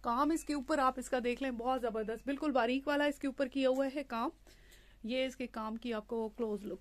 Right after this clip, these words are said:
दे देते हैं, ठीक है। ये देखें, ये कुंदन का भी काम है, कोरे का भी काम है, सिल्क इसका फैब्रिक है और ये ड्यूल फैब्रिक के ऊपर स्टिच्ड है, ठीक है। इसके अंदर आपको लेयर इसकी दिखा देते हैं, इसके अंदर भी एक फैब्रिक लगा हुआ है,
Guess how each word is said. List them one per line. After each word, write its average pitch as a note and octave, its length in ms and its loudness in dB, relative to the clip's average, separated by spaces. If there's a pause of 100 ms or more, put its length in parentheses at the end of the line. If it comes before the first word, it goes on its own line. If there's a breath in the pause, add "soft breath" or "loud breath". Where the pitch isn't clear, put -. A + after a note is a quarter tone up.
दे A#3 100 -2
देते - 280 -16
हैं, - 80 -18 (500 soft breath)
ठीक C4 200 -4
है। E4 100 -2 (520 soft breath)
ये A#3+ 100 2
देखें, G#3+ 240 0
ये A3 140 -2
कुंदन C4+ 340 4
का D#4 120 4
भी C#4+ 120 0
काम C#4+ 280 2
है, C#4+ 120 4
कोरे C#4 280 6
का E4 120 6
भी D4 120 2
काम C4+ 280 2
है, C#4 120 4
सिल्क E4 320 0
इसका C#4 240 0
फैब्रिक C4 480 0
है C#4 160 2 (500 loud breath)
और B3+ 760 4
ये C4+ 200 2
ड्यूल D4+ 400 6
फैब्रिक A#3 420 -2
के A#3+ 100 -2
ऊपर A3+ 260 0
स्टिच्ड A3 420 -4
है, G3+ 200 -2
ठीक C#4 240 0
है। F#4+ 100 4 (320 loud breath)
इसके D4 240 2
अंदर D4+ 260 4
आपको C#4 300 0
लेयर D4 260 4
इसकी C#4+ 240 -2
दिखा B3 300 0
देते E4+ 220 -2
हैं, F4+ 40 -2
इसके E4+ 160 -6
अंदर D4 260 2
भी D4+ 180 0
एक B3 120 2
फैब्रिक B3 380 0
लगा C#4 200 2
हुआ D#4 200 2
है, F4+ 140 -2